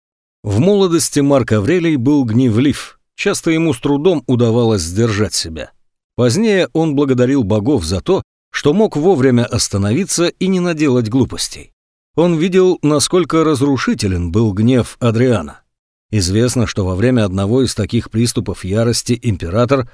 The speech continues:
к ужасу очевидцев, выколол металлическим пером глаз рабу.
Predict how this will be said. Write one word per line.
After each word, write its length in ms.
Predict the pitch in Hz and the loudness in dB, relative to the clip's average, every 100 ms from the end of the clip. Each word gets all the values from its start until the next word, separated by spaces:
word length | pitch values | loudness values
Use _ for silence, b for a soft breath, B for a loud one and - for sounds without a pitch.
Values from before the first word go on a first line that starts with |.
| b b | b b
к 100 | 220 | -2
ужасу 420 | 120 117 - 110 | 0 0 -2 -4
очевидцев, 680 | 104 - 92 185 - 175 - _ _ - | -4 -4 -2 -2 0 -4 -6 _ _ -4
выколол 540 | 98 196 202 196 190 | 0 2 2 2 2
металлическим 840 | 185 175 175 180 165 160 - 165 127 | 2 0 0 -2 -2 -4 -2 -2 2
пером 420 | 143 147 151 123 | 2 4 2 2
глаз 320 | 127 131 - | 2 0 0
рабу. 400 | 107 131 92 | 0 0 -2